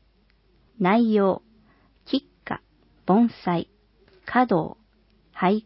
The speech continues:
句、茶道。その他、茶道は有料で二十六日土曜のみ。隣接する総合福祉会館にも席を設けます。菊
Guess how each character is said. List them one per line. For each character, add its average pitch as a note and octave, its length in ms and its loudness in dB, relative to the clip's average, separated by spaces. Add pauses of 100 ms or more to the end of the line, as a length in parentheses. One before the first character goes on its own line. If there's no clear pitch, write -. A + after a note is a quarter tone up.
句、 G3 220 -4 (560)
茶 B3 200 -2
道。 E3+ 320 -4 (1300)
そ A3+ 80 2
の C4+ 160 6
他、 F3 300 -6 (720)
茶 D4+ 180 2
道 B3 260 2
は E3+ 160 0
有 A3 280 2
料 A3 260 0
で F#3 320 0
二 A#3 260 4
十 A#3 300 2
六 E3+ 300 -2
日 G3+ 400 0
土 F#3 120 2
曜 A3 280 2
の E3 160 -2
み。 - 160 -8 (920)
隣 D4 240 6
接 D4+ 160 0 (160)
す B3 100 0
る B3 200 2 (120)
総 C#4+ 200 4
合 D4+ 200 4
福 C#4 220 -4
祉 - 180 -6
会 C4 200 -2
館 G#3 220 -2
に F#3+ 180 2
も D#3+ 200 -4 (120)
席 C4 260 0
を F#3+ 80 2
設 E3 260 -2
け E3 100 -6
ま D#3+ 160 -6
す。 - 40 -20 (880)
菊 C4+ 240 -4